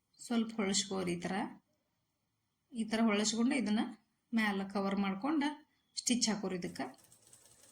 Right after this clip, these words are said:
ನೀವು ಕಟಿಂಗ್ ಎಷ್ಟ್ ನೀಟ್ ಮಾಡ್ಕೋತಿರಲ್ಲ ಅಷ್ಟ್ ನೀಟ್ ಸ್ಟಿಚಿಂಗ್ ಬರ್ತೈತಿ.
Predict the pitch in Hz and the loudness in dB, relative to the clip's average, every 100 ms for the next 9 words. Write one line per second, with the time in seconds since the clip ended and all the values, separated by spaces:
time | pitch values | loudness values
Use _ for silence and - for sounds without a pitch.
0 | - - - - - - - - - - | -20 -20 -20 -20 -20 -20 -20 -20 -20 -20
1 | - - - - - 247 247 233 233 302 | -20 -20 -20 -14 -2 0 4 6 6 6
2 | 294 285 - 254 302 311 285 254 254 254 | 8 8 8 10 10 10 6 6 4 4
3 | 302 370 - - 262 302 349 302 233 - | 4 4 4 6 8 10 8 6 4 6
4 | 240 247 240 226 185 185 240 339 - | 6 6 6 6 6 0 0 -2 -4